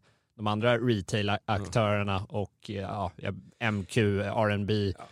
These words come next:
Speaker 2: Ja, och
Speaker 1: Det,
Speaker 2: ä-,
Speaker 1: de
Speaker 2: och även internationellt. Alltså det är ju, det är ju företag som är lika anrika som H och M som har gått under här i e-handelskrisen. Och H och M har trots allt gått igenom det här med, med, eh, med att göra vinst hela tiden. Eh, eh,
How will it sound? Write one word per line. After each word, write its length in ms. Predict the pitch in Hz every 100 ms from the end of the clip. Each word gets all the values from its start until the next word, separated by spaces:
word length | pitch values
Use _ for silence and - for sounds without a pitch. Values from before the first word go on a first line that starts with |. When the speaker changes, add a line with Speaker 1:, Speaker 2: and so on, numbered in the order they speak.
| _ -
Speaker 2:
Ja, 60 |
och 180 | 147 127
Speaker 1:
Det, 240 | 139 135
Speaker 2:
ä-, 80 | 123
Speaker 1:
de 80 | 117
Speaker 2:
och 140 | 151
även 220 | 160 131 135
internationellt. 920 | 135 143 131 - 143 131 139 123 147
Alltså 220 | 131 143
det 80 | 139
är 120 | 131
ju, 200 | 135 151 - _ _
det 60 | 135
är 40 |
ju 100 | 127
företag 600 | 120 180 165 135 - 143 127
som 160 | 143
är 60 | 143
lika 260 | 147 147
anrika 420 | 143 135 127 117 120
som 160 | 135
H 180 | 131 127
och 60 | 110
M 60 |
som 120 | 120 117
har 80 |
gått 200 | 120 120
under 280 | 107 104 139
här 140 | 175 131
i 120 | 123
e-handelskrisen. 1120 | 110 107 98 107 101 104 107 113 104 - 117
Och 80 | 117
H 180 | 120 104
och 80 | 131
M 120 | 147 - - _
har 100 | 139
trots 260 | 143 127
allt 140 | 127 117
gått 200 | 123 110
igenom 340 | 123 107 127
det 80 | 139
här 200 | 143 110
med, 320 | 104 110 -
med, 320 | 117 113 110 101 110 110
eh, 60 | 101 110 113 113 - _ _ _ 110
med 400 | 110 110 110 107 -
att 140 | 113
göra 200 | 123 120
vinst 420 | 123 117 160 151 160
hela 240 | 139 135
tiden. 560 | 123 123 113 123 135 131 -
Eh, 80 |
eh, 260 | 113 110 104